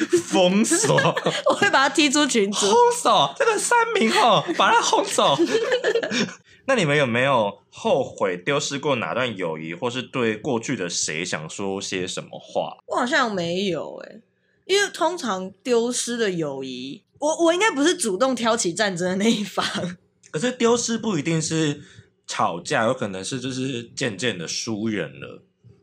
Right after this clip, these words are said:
Speaker 2: 但好像也没有什么特别想说的，因为就像那个，我们那个三姐妹，然后因为有人过世，然后我们渐渐的疏远，可我就觉得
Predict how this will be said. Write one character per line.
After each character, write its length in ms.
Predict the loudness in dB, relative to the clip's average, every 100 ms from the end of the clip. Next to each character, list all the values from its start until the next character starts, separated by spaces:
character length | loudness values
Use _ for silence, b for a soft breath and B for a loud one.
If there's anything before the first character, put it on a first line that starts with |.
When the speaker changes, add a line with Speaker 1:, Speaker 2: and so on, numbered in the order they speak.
| _
Speaker 2:
但 160 | -4 -2
好 140 | -2
像 160 | -2 -2
也 80 | -2
没 100 | -2
有 140 | -4
什 60 | -6
么 120 | -8
特 200 | -8 -8
别 160 | -8
想 320 | -12 -10 -12 -12
说 540 | -14 -10 -10 -8 -10 -12
的， 440 | -16 -16 -16 -20 _
因 80 | -4
为 80 | 0
就 140 | 2
像 240 | 2 2 2
那 100 | 0
个， 400 | 2 2 2 0
我 140 | -4
们 180 | -4 -4
那 80 | -4
个 320 | -2 -2 -4
三 260 | -6 -8 -8
姐 240 | -8 -8
妹， 420 | -8 -8 -8 -12 _
然 140 | -6
后 280 | -2 0 -2
因 160 | -4 -4
为 180 | -2 0
有 100 | -2
人 100 | -2
过 240 | -2 0
世， 540 | 0 -2 -2 -2 -4 -12 b _
然 120 | -2
后 120 | 0
我 60 | 0
们 100 | -2
渐 180 | -4 -2
渐 140 | -4
的 60 | -4
疏 360 | -4 -2 0
远， 220 | -2 -4
可 100 | -4
我 100 | -2
就 140 | -2 -2
觉 160 | -2
得 380 | 0 2 0 -4